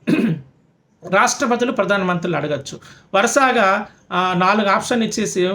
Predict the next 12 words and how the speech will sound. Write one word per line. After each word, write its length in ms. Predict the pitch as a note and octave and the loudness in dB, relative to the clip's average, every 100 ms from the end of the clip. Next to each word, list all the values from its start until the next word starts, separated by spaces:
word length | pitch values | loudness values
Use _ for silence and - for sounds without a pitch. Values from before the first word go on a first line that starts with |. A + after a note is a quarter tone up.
| F#3 | -2
ముగ్గురు 240 | F#3+ F#3 G#3+ | -2 -2 -2
పేర్లు 200 | G3 G#3+ G3+ | 0 0 -2
ఇస్తాడు. 240 | - F#3 D#3 | -4 -4 0
నాలుగు 200 | F3+ G3+ G#3+ | 0 0 -2
ఆప్షన్లు 280 | - A#3+ G3+ | 0 0 0
మూడేసి 240 | G3 F#3+ F#3+ | 0 -2 -4
పేర్లు 180 | G3+ G3+ | -4 -4
ఇస్తాడు. 340 | - F#3 E3 E3 D#3+ - _ F3 | -4 -4 -2 -2 -4 -12 _ -2
వీరి 180 | G#3+ A3+ G#3+ | 0 2 2
కాలంలో 420 | A3 A#3 G#3 F#3 F3+ F3+ _ _ | 2 2 2 2 0 -2 _ _
ఈ, 60 | F3 | -2
ఈ, 20 | F#3 | 0